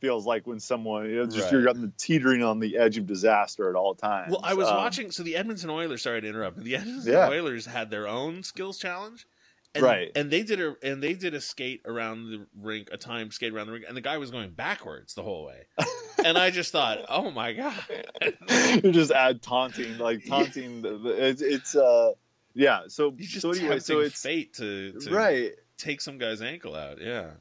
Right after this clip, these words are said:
Speaker 1: Exactly. So it, to me, it's just funny that, like, the one thing that seemed like it was the most beloved and
Speaker 2: Yeah.
Speaker 1: was, like,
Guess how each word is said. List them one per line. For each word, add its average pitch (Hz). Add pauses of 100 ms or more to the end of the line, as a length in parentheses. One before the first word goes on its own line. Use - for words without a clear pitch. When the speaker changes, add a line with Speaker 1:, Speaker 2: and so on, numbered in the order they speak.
(320)
Speaker 1:
Exactly. 123
So 135
it, 127
to 123
me, 147
it's 143
just -
funny 123
that, 101
like, 101
the 110
one 120
thing 127
that 110
seemed 113
like 107
it 101
was 101
the 104
most 101
beloved 107
and 104
Speaker 2:
Yeah. 95
Speaker 1:
was, 104
like, 110